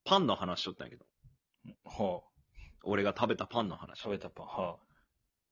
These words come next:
Speaker 1: で、あの、コンビニとかでよく売っとるさ、あの、あんことさ、マーガリンのやつみたいなのあるやんか。
Speaker 2: うん。
Speaker 1: コッペパンみたい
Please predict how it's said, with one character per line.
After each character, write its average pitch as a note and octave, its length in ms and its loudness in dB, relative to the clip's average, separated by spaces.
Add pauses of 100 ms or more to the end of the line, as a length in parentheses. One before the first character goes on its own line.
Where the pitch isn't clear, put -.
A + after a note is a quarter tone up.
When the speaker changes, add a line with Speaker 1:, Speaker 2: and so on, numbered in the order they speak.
Speaker 1:
で、 F2+ 80 -4
あ F2 80 -2
の、 F2 480 -6 (380)
コ - 140 -2
ン A2 60 0
ビ A#2+ 80 2
ニ C3+ 100 2
と D3 100 2
か C3+ 100 6
で G2+ 60 4
よ G2 80 4
く F#2+ 140 -6
売 - 20 -2
っ - 20 -4
と F#2+ 120 -4
る F2+ 80 -2
さ、 F2 160 -4
あ F2 60 -4
の、 D#2+ 320 -8 (800)
あ G#2 160 6
ん B2+ 100 2
こ D3+ 140 4
と D3 120 4
さ、 F2+ 160 -2
マ G#2+ 240 10
ー - 20 6
ガ A2+ 120 8
リ G2 60 2
ン F2+ 60 -2
の E2 80 -6
や D#2 60 -10
つ - 120 -16
み - 80 -10
た - 80 -10
い - 20 -2
な - 20 -2
の - 40 -2
あ - 20 0
る F#2 80 -6
や - 40 -12
ん - 40 -18
か。 - 140 -16 (380)
Speaker 2:
う D3+ 60 4
ん。 D3 40 10 (720)
Speaker 1:
コ A2 80 2
ッ - 40 2
ペ - 180 0
パ - 140 0
ン - 100 -12
み - 80 -18
た - 80 -20
い - 40 -20